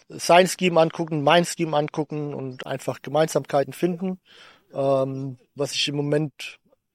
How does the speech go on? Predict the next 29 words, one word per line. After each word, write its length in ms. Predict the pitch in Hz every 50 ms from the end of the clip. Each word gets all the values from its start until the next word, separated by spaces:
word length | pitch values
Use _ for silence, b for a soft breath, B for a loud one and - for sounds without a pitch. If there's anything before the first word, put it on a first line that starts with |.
| _ _ _ _
vorwiegend 580 | - - - 185 196 208 185 202 190 180 165
mache, 260 | 165 175 175 170 - 170
ist, 280 | 165 147 - - - 165
ist 280 | 156 139 - - - 143
die, 160 | 135 131 123
die 120 | 131 131 131
Run-Defense, 1000 | 139 160 180 196 190 196 196 190 - - 190 185 190 196 190 - - - - 147
äh, 280 | 135 135 135 131 135 131 131 131 - _ _ -
die 60 | 147
Run-Fits 480 | 135 143 156 170 175 - - 180 - -
installieren 480 | 170 170 - - 165 160 156 160 160
mit 120 | 156 143 151
den 120 | 147 143
Jungs. 360 | 143 151 156 160 156 - - B B B B B B B B B B _ -
Ähm, 460 | 131 131 131 127 127 123 127 120 117 123
werd 200 | 131 139 - -
wahrscheinlich 280 | 143 135 - 147 139 143
noch 80 | 131
die 100 | - 139 123
Goal-Line 400 | 160 165 165 160 156 151 151 143
übernehmen 480 | 135 143 139 143 139 143 143 139 135
und, 160 | 123 123 120 - - - B B B B B B -
und 120 | 139 131
hier 160 | - - 143 139
und 100 | 135 123
da 300 | 127 123 123 123 113 - - -
ein 60 | 120
paar 160 | - - 120 117
Tweaks. 460 | - - 127 120 - - - - -